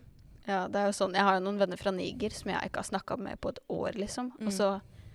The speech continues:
Speaker 1: hadde hun bursdag her om dagen, og da ringte jeg hun, og da
Speaker 2: Mm.
Speaker 1: satt vi og snakket i to timer, liksom, uten noe problem.
Speaker 2: Ikke sant?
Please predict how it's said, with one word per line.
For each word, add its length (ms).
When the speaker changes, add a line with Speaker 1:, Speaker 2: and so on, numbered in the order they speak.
Speaker 1:
hadde 180
hun 80
bursdag 300
her 100
om 80
dagen, 320
og 60
da 100
ringte 300
jeg 160
hun, 160
og 120
da 60
Speaker 2:
Mm. 80
Speaker 1:
satt 240
vi 60
og 60
snakket 300
i 40
to 180
timer, 320
liksom, 320
uten 160
noe 80
problem. 460
Speaker 2:
Ikke 160
sant? 340